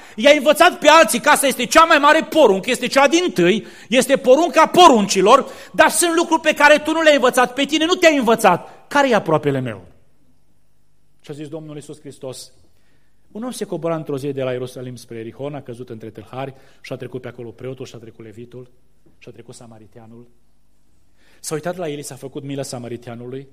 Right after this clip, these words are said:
s-a oprit, s-a dat jos de pe măgar și a făcut bandaje, a turnat vin, a turnat un de lemn, a bandajat rana, l-a luat pe asin, l-a dus la han, a zis: 'Îngrijește, plătesc când mă întorc', a dat doi lei acolo.” Și?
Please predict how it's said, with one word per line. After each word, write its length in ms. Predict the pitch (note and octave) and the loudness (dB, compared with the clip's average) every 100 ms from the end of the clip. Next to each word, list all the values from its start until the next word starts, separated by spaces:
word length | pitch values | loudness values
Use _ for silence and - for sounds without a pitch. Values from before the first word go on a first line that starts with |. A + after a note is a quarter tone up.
| _ _ _ | _ _ _
s-a 180 | - - | -12 -8
oprit, 360 | D#3 D#3 B2+ B2+ | -8 -8 -14 -12
s-a 120 | B2+ | -14
dat 120 | B2+ | -14
jos 140 | B2+ | -14
de 100 | B2 | -14
pe 100 | B2+ | -14
măgar 460 | C3 C3+ A#2 A#2 A#2 _ _ _ _ _ _ | -14 -16 -16 -18 -20 _ _ _ _ _ _
și 200 | - - | -18 -6
a 360 | D#3+ D3+ C3+ - _ _ | -4 -2 -6 -14 _ _
făcut 280 | - D3 D3+ | -12 -10 -8
bandaje, 640 | C#3+ C#3+ C3 A#2 G#2 B2+ - _ | -8 -8 -10 -14 -16 -20 -20 _
a 100 | C3+ | -16
turnat 400 | - C#3+ D3 C#3 | -12 -10 -12 -12
vin, 160 | B2+ | -16
a 80 | B2+ | -16
turnat 360 | B2 B2+ C3+ C3+ | -16 -14 -14 -12
un 100 | C#3 | -10
de 100 | C3+ | -8
lemn, 200 | A#2 A#2 | -10 -12
a 60 | |
bandajat 480 | B2+ B2+ B2+ B2 C3+ | -12 -12 -12 -12 -14
rana, 220 | A2+ A#2 | -14 -14
l-a 100 | A#2+ | -10
luat 260 | C#3+ D#3+ E3 | -8 -8 -8
pe 120 | D#3 | -8
asin, 380 | C3+ - B2 B2 - _ | -8 -10 -16 -18 -20 _
l-a 140 | D#3 | -8
dus 200 | D3+ E3+ | -6 -8
la 160 | D#3+ D3 A2+ | -8 -10 -14
han, 180 | A#2 - _ _ | -20 -20 _ _
a 240 | E3+ E3 E3+ | -12 -8 -8
zis: 280 | E3+ F3+ | -10 -12
'Îngrijește, 560 | E3+ D3 C3+ B2 B2 C#3+ | -14 -14 -12 -12 -14 -14
plătesc 420 | C#3+ E3 G3 F#3 | -10 -8 -8 -10
când 140 | F#3 D#3 | -12 -16
mă 100 | D3 | -16
întorc', 280 | - C3 | -16 -14
a 100 | - | -10
dat 180 | E3 F#3 | -6 -6
doi 180 | F3 F3 | -6 -6
lei 140 | E3 | -4
acolo.” 380 | D#3 D#3 D#3 E3+ - _ _ _ _ _ _ _ _ _ _ _ _ _ _ _ _ _ _ _ _ _ _ | -6 -6 -10 -10 -16 _ _ _ _ _ _ _ _ _ _ _ _ _ _ _ _ _ _ _ _ _ _
Și? 320 | - F#3+ A#3 | -12 -10 -10